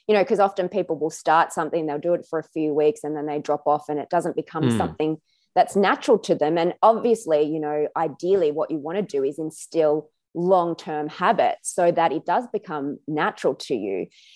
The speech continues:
Speaker 1: And, you know, sometimes for some people, it might take a few goes at it, especially when you're creating change, you know, and I think you talk about this really nicely in your book about, you know, creating long-term change. It is a case of,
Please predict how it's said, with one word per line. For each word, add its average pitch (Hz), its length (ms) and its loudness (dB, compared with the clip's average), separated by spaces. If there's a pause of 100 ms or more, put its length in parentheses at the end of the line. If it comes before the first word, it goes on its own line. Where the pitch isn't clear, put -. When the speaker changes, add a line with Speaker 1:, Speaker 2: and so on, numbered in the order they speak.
(160)
Speaker 1:
And, 190 480 4
you 311 80 4
know, 226 140 6
sometimes 233 560 2
for 175 100 0
some 220 240 -2
people, 175 460 0
it - 160 0
might 196 200 -6
take 208 200 -6
a 190 60 -4
few 175 200 -6
goes 180 420 2
at 95 160 0
it, - 120 -4
especially 247 420 -2
when 190 240 2
you're 160 320 4
creating 151 600 -4
change, 175 480 -6
you 139 60 -8
know, 143 100 -6
and 143 200 0
I 160 60 2
think 180 260 -2
you 202 140 0
talk 185 180 0
about 156 200 0
this - 160 -8
really 143 160 -2
nicely 151 500 -4
in 139 80 -4
your 143 100 -4
book 165 420 2 (280)
about, 156 560 2 (580)
you 202 100 0
know, 160 140 4
creating 190 640 4
long-term 147 600 0
change. 113 600 -2 (380)
It 233 260 6
is 269 160 6
a 302 60 4
case 202 500 4
of, 165 400 6